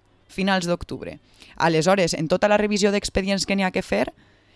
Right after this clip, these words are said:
segons ens comuniquen des del departament,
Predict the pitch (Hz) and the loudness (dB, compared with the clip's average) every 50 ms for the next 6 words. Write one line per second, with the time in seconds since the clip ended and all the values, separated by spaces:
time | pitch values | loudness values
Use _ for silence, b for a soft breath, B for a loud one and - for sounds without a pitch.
0 | b b - - 180 165 143 160 160 165 165 165 175 175 165 - 185 180 175 175 | b b 0 2 2 4 4 4 2 2 2 2 2 2 0 0 0 0 0 0
1 | 175 180 165 - 170 175 170 170 165 170 165 165 160 - 165 170 - - 175 180 | 0 0 0 -2 0 0 0 0 0 -2 -2 -2 0 0 0 0 2 0 0 2
2 | 170 156 156 185 233 | 2 0 0 0 -2